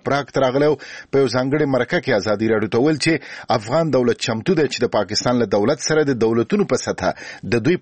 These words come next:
په مشخصو غوښتنو خبرې وکړي. د افغانستان او پاکستان پر اړیکو د حکمت خلیل کرزي د څرګندونو هم مهم ټکي له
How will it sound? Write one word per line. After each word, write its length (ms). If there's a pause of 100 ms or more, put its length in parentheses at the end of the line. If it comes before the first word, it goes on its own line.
په 160
مشخصو 560
غوښتنو 340 (240)
خبرې 320
وکړي. 240 (260)
د 120
افغانستان 520 (280)
او 100 (140)
پاکستان 420
پر 160
اړیکو 340 (420)
د 200
حکمت 420
خلیل 320
کرزي 320
د 300
څرګندونو 580
هم 200
مهم 260
ټکي 240 (400)
له 100